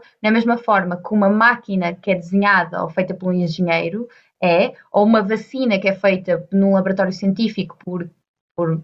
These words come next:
farmacêuticos e químicos, ou até, vamos até aqui, talvez extrapolar um bocado, o co-, um corpo reabilitado por um profissional de saúde, porque, apesar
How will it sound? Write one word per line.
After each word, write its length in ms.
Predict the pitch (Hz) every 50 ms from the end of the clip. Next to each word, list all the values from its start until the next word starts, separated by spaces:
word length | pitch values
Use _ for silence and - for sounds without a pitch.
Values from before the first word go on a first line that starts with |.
| - _
farmacêuticos 680 | _ - 190 185 185 170 170 - 202 190 160 185 - -
e 80 | 196 185
químicos, 420 | - 208 220 233 262 269 - - - - - - _ _
ou 160 | 240 262 262
até, 580 | 277 269 269 - 285 247 202 180 170 165 160 - 190
vamos 260 | 190 190 190 202 196
até 260 | 196 196 196 208 202
aqui, 280 | 196 196 - - 208 196
talvez 320 | 196 - 190 185 185 185
extrapolar 480 | 190 190 - 196 196 190 202 196 190 196
um 60 | 202
bocado, 300 | 196 - 208 208 208 202 - _ _ _ _ _ _ _ _
o 80 | - 240 226
co-, 280 | - - - 240 247 -
um 160 | 247 247 240
corpo 360 | 240 - 247 247 247 240 - -
reabilitado 680 | - 247 247 240 240 247 247 240 - 233 233 226 - - _ _ _ _ _
por 200 | - 247 247 240
um 240 | 240 233 233 233 226
profissional 360 | - - 233 - - 220 220
de 60 | 226
saúde, 220 | - 240 214 196 -
porque, 400 | - - - 202 185 185 180 -
apesar 380 | - 202 190 - 220 240 247